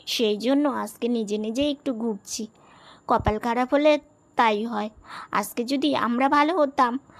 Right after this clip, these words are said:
কিংবা আমি যদি ভালো হতাম, একা একাই ঘুরতে যেতে পারতাম,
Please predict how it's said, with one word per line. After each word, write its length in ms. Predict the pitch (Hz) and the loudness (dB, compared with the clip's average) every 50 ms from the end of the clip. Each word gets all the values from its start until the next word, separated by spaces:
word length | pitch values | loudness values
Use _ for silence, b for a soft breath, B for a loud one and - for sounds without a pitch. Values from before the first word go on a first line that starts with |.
| B B B B | B B B B
কিংবা 260 | - 285 277 269 277 269 240 | 2 4 4 6 6 6 4
আমি 180 | 233 240 262 | 4 2 0
যদি 200 | 247 269 262 294 | 0 0 -2 -2
ভালো 340 | 269 302 302 277 277 277 285 | -2 2 2 2 4 4 4
হতাম, 380 | 294 277 277 262 247 240 233 - | 2 2 2 2 2 2 2 -2
একা 220 | - 254 - 262 254 | -4 -2 0 -2 -2
একাই 220 | 262 - 285 302 | 0 2 0 0
ঘুরতে 280 | 285 320 285 - 311 294 | 0 -2 -4 -2 -2 0
যেতে 200 | 302 285 285 285 | 0 0 -2 0
পারতাম, 460 | 285 277 262 262 - - 254 254 | 2 2 0 0 0 0 0 0